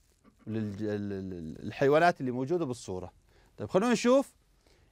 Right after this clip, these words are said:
إذا كانت النباتات، عندي سؤال، يقول: "إذا كانت النباتات لا تتحرك"، خلاص،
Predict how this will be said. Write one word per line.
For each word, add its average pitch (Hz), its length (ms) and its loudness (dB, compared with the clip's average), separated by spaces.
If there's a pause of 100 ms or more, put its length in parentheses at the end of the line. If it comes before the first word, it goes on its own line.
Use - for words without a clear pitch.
(200)
إذا 156 220 2
كانت 269 480 2
النباتات، 151 840 0 (680)
عندي 123 160 -4
سؤال، 180 380 6 (480)
يقول: 131 180 -4
"إذا 147 220 2
كانت 226 400 2
النباتات 185 840 2 (2250)
لا 170 260 8
تتحرك"، 156 880 -2 (1600)
خلاص، 151 500 6